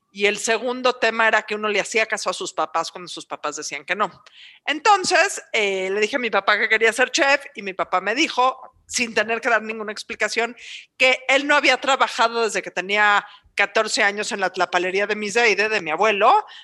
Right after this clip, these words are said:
para que yo acabara atrás de una estufa. Entonces, que le hiciera el favor de estudiar algo como contabilidad y economía que me permitiera ganarme la vida. Y por eso estudié contabil-, por eso estudié economía.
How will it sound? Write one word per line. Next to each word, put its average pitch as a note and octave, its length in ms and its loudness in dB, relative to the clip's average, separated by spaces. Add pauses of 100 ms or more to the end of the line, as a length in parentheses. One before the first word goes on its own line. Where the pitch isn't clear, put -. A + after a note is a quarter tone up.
(140)
para F#3 160 2
que G3+ 140 0
yo G#3+ 100 2
acabara G#3 360 4
atrás F#3+ 280 0
de F#3+ 60 -4
una G3 100 -4
estufa. - 480 -2 (220)
Entonces, G#3+ 400 -2
que A3+ 100 0
le A3 120 0
hiciera B3+ 260 4
el C#4 100 0
favor G#3+ 480 4 (460)
de F#3 160 -6
estudiar G#3 340 2
algo A3 220 4
como G3 260 -4
contabilidad F#3 760 2
y A3 60 -2
economía F#3 540 -2
que F#3+ 240 -2
me F#3+ 140 -4
permitiera F#3 580 -2
ganarme E3+ 340 -4
la F3 120 2
vida. F#3+ 280 -6 (260)
Y G#3 100 -16
por A#3 180 4
eso A#3 220 2
estudié A3 320 -2
contabil-, G3+ 420 -4
por F#3+ 160 2
eso G#3+ 140 -2
estudié G3 220 -2
economía. E3 460 -6